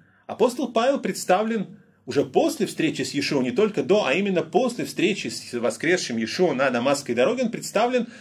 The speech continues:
как человек, как еврей, который продолжает жить по-еврейски. И более того, он говорит о себе, что он по сей день является фарисеем. То есть он не оставил целиком и полностью еврейскую традицию. С одной стороны.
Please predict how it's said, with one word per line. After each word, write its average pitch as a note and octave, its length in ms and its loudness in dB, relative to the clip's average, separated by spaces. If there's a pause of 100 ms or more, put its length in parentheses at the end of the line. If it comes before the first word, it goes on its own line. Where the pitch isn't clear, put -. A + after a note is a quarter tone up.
(260)
как D3 240 0
человек, E3 520 2
как - 200 -10
еврей, B2+ 500 0 (180)
который E3+ 360 4
продолжает E3 720 2
жить D3+ 400 -2
по-еврейски. C3+ 720 -2
И C3+ 120 -2
более F#3 300 2
того, G#2+ 360 0 (200)
он B2 140 -2
говорит C#3+ 320 4
о G#3 40 2
себе, D3+ 280 2
что F#3 160 2
он D#3 120 0
по C#3 100 2
сей A3 340 -2
день F3 420 0 (320)
является A#2+ 480 2
фарисеем. A3 800 -2 (120)
То A#2+ 100 -2
есть - 220 -6
он F#3 320 0
не D#3+ 280 -2
оставил A3+ 600 -2
целиком C#3+ 520 -2
и A#2 40 -8
полностью F#3+ 440 -2
еврейскую C#3+ 540 -6
традицию. C#3 500 -6 (400)
С - 80 -4
одной E3 220 4
стороны. - 320 -8